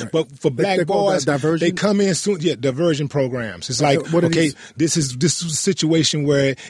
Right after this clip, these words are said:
Speaker 2: if you get into any kind of trouble, okay, you commit a crim-, a crime, you, you qualify f-, to, to be, they put you on some type of probation or something like that for,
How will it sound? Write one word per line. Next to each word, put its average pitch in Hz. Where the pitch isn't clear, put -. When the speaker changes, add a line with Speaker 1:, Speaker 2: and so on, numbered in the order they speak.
Speaker 2:
if 123
you 180
get 165
into 156
any 160
kind 151
of 143
trouble, 123
okay, 104
you 117
commit 151
a 151
crim-, 151
a 123
crime, 117
you, 123
you 135
qualify 151
f-, -
to, 127
to 131
be, 151
they 139
put -
you 160
on 151
some 160
type 156
of 147
probation 143
or 120
something 127
like 113
that 123
for, -